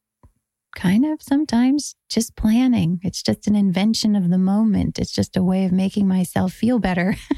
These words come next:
<laughs> in the moment. And it stopped being satisfying in the way it used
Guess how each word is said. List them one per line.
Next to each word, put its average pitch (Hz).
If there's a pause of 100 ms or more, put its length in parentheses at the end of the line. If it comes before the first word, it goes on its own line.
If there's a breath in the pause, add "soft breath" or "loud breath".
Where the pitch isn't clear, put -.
(120)
<laughs> -
in 208
the 208
moment. 202 (1160)
And 220
it 233
stopped 262
being 277
satisfying 190
in 190
the 190
way 185
it 160
used 185